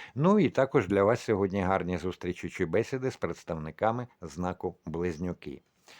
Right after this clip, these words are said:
І нарешті загальна карта дня на цей вівторок. Перегорнутий гетьман. Гетьман в класичному таро — це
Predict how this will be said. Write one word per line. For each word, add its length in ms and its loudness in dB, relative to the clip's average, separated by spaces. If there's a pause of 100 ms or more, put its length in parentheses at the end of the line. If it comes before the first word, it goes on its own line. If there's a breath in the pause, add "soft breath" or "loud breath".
(360 loud breath)
І 300 4
нарешті 840 2
загальна 680 2
карта 400 0
дня 300 0
на 140 -2
цей 260 -2
вівторок. 720 0 (920)
Перегорнутий 1080 2
гетьман. 600 -2 (300 loud breath)
Гетьман 460 0
в 80 -14
класичному 600 -6
таро — 300 2
це 340 0